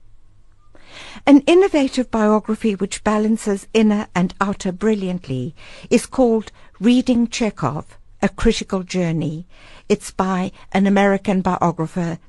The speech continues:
Janet Malcolm. This book crosses biography with other genres, so it's not easy to label it.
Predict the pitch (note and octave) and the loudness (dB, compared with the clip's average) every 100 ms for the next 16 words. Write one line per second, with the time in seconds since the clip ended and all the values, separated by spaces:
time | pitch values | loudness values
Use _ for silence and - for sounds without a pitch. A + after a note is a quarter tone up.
0 | - F3+ E3+ D#3 D#3+ E3 D#3+ - C3 C#3+ | -4 0 0 -2 -4 -6 -6 -8 -8 -8
1 | - - - - - - - - - - | -16 -20 -20 -20 -20 -20 -20 -20 -20 -20
2 | - - - - - - D#4 - - B3+ | -20 -20 -4 -2 -2 0 -2 -2 -2 -2
3 | - B3 - G#3 - G3 F#3+ F3+ F3+ E3+ | 0 -4 -4 -8 -4 -4 -4 -8 -6 -6
4 | F3 G3+ - G#3+ G#3 G3+ A3 G3+ F3 F3+ | -4 -4 0 0 0 0 0 0 0 -4
5 | F3+ - - - - - - C4+ B3 A#3 | -8 -14 -20 -20 -20 -18 0 4 4 2
6 | - - - B3+ - D#4+ E4+ - A#3+ A3+ | -6 -18 -2 -2 2 0 0 -2 0 0
7 | G#3+ G#3 - G#3+ G3 F#3 E3 G2 - - | -4 -8 -6 -2 -2 -4 -6 -10 -16 -20